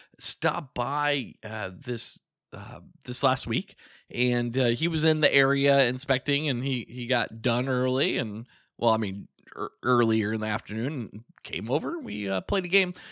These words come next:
So I decided to pull out Thunderstone Quest. I'd been itching to play it since I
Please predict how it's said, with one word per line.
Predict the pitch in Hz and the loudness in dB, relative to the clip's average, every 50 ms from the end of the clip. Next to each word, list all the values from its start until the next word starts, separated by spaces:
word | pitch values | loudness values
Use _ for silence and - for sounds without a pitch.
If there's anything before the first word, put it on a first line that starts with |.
| - - | -20 -14
So | _ - - 165 | _ -6 -2 -2
I | 165 | -2
decided | 190 202 202 254 339 370 | -2 0 2 2 2 2
to | |
pull | - - 370 339 320 | 2 0 0 0 -2
out | - - - - | -4 -4 -4 -6
Thunderstone | 117 117 131 147 147 - - 131 117 | -6 -4 -4 -6 -10 -8 -8 -8 -6
Quest. | - - 117 127 139 - - - | -2 2 2 2 2 0 -6 -2
I'd | - 127 127 - | -2 -2 0 0
been | - 139 | -4 -2
itching | - 160 185 - - 226 220 196 170 | 0 -2 0 0 -2 -2 -4 0 -2
to | 123 | -2
play | 113 - - - 107 117 127 151 | -2 -2 -4 -2 0 2 2 2
it | 190 - - | 0 0 -2
since | - - 151 135 - | -4 -4 -4 0 4
I | 139 120 110 107 107 | 4 4 4 2 -2